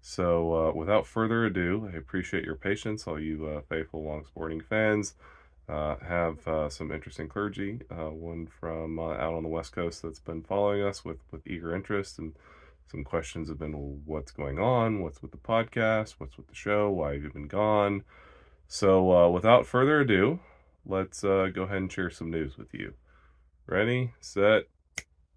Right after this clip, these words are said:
Slavi Susu Krisu, glory to Jesus Christ. You're probably, uh, a little shocked right now, but, um, like I said, I had some big news for you, and just wanted to, uh, to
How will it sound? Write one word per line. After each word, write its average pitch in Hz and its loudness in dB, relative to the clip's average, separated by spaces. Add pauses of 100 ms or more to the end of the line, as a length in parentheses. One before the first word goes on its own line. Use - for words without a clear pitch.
(760)
Slavi 85 0
Susu 98 -4
Krisu, 82 -6
glory 85 -6
to 82 -8
Jesus 80 -10
Christ. 73 -8 (1300)
You're - -12
probably, 95 2
uh, 85 0
a 87 -4
little 113 0
shocked - 2
right 73 -4
now, 65 -8 (100)
but, 73 -10 (120)
um, 73 -6
like 87 -8
I 87 -6
said, 76 -8
I 76 -8
had 95 -10
some 101 -8
big 98 -4
news 85 -6
for 78 -8
you, 78 -8 (340)
and 76 -12
just 78 -16
wanted 78 -8
to, 82 -4
uh, 80 -8
to 82 -12